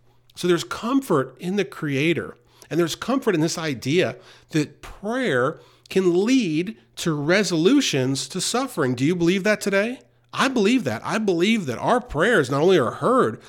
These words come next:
but oftentimes answered. Amen. I believe it. Just like I mentioned my lost family members, I believe if I pray, if you pray, I believe no matter what religion they are, no matter how far off they are from God, they can and will be saved if it's God's will. Amen.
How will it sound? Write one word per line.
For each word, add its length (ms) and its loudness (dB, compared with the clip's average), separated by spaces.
but 140 0
oftentimes 720 -2
answered. 600 0
Amen. 480 0
I 140 0
believe 360 2
it. 40 -8
Just 160 -6
like 140 -2
I 80 0
mentioned 360 2
my 60 0
lost 320 0
family 220 2
members, 300 4
I 140 0
believe 500 2
if 160 -4
I 180 6
pray, 280 2
if 140 -2
you 140 0
pray, 320 2
I 100 2
believe 420 4
no 140 4
matter 440 2
what 340 -2
religion 360 2
they 140 4
are, 180 6
no 80 4
matter 200 0
how 180 0
far 240 2
off 120 0
they 80 2
are 80 2
from 160 -2
God, 260 0
they 320 0
can 500 -2
and 180 0
will 200 6
be 180 -2
saved 440 0
if 120 -10
it's 160 -4
God's 320 0
will. 280 -2
Amen. 400 -2